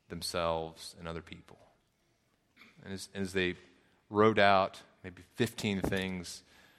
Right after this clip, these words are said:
there was one where it's j-, just the surface had been scratched, right?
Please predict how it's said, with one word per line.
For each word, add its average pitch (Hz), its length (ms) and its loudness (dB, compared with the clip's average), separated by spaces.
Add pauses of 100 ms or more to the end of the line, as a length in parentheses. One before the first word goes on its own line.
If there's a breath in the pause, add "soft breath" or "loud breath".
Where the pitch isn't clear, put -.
(220 soft breath)
there 101 80 -4
was 95 100 -4
one 98 100 -2
where 95 140 0
it's - 360 -10 (1080)
j-, - 80 -20 (260)
just 110 160 -12 (140)
the 101 100 -10
surface 107 520 0
had 90 100 -8
been 87 140 -8
scratched, - 560 -16
right? 90 120 -10